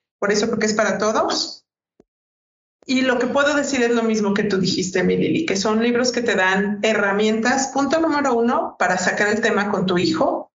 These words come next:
y decir, "Ay, mira, esto es lo que pueden vivir", ya sea desde su perspectiva, desde la de otros, etcétera.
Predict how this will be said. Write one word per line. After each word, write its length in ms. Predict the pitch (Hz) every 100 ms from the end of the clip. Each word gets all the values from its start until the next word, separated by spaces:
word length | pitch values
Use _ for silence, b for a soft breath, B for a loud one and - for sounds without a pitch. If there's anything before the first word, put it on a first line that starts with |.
| -
y 120 | 196
decir, 320 | 185 185 190
"Ay, 240 | 208 220 226
mira, 320 | 202 185 -
esto 260 | - - 175
es 100 | 180
lo 120 | 185
que 140 | 160
pueden 340 | - 170 185 180
vivir", 360 | 170 180 190
ya 160 | 208 233
sea 120 | 226
desde 300 | 214 208 190
su 200 | 190 190
perspectiva, 680 | 196 - - 170 196 190 185
desde 280 | 180 170 165
la 140 | 156
de 100 | 165
otros, 440 | 175 185 175 175 -
etcétera. 640 | - - 185 220 233 233